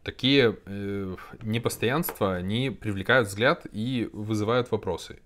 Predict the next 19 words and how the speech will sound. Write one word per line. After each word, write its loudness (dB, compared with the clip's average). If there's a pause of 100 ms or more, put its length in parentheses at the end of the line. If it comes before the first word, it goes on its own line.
И -4
не -4
всегда 0
эти 0
вопросы, -2 (220)
э, -12
хороши -4
для -6 (1080)
заказчика 0
и -2
для -2 (680)
зрителя. -8 (340)
Так, 0
про 0
это -4
я -4
говорил. -2
Ну, -4
окей. -8